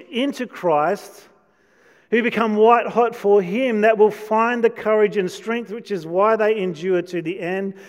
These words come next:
because they haven't based their faith in the temple like the disciples. Something that was there, it looked beautiful, and no doubt they were trying to impress Jesus.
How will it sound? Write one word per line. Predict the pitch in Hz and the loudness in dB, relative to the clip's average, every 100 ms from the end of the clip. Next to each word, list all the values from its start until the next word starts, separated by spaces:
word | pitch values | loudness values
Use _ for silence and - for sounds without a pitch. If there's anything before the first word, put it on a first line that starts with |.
| - - | -20 -12
because | 170 175 | -6 -4
they | 147 151 | 0 0
haven't | 156 180 202 165 180 | 0 0 -2 -4 0
based | 165 175 170 - - - _ 143 | 2 2 -4 -20 -20 -20 _ -4
their | 147 | -4
faith | - 170 165 175 170 - - - | -2 0 0 0 -4 -16 -20 -12
in | 165 160 156 160 147 | -8 -6 -8 -12 -12
the | 151 147 | -8 -8
temple | - 151 151 - 147 143 | -6 -8 -8 -8 -6 -2
like | 139 147 | -2 -2
the | 143 | -4
disciples. | 135 131 - 131 131 139 123 | -10 -10 -8 -6 -6 -8 -12
Something | - 160 - 160 | -6 -8 -6 -10
that | 160 156 | -8 -8
was | 131 135 | -10 -2
there, | 165 175 175 - - - | 0 2 0 -4 -18 -10
it | 160 | -6
looked | 160 - | -6 -6
beautiful, | 143 170 180 180 165 | -4 0 0 0 -2
and | 156 156 | -2 -2
no | 170 160 | -2 0
doubt | 165 170 170 | 2 2 2
they | 170 | 0
were | |
trying | 170 180 175 | 0 -2 -2
to | 165 | -2
impress | 156 175 165 - | -4 -2 -2 -4
Jesus. | 160 175 156 135 135 - _ | -6 -6 -6 -10 -12 -20 _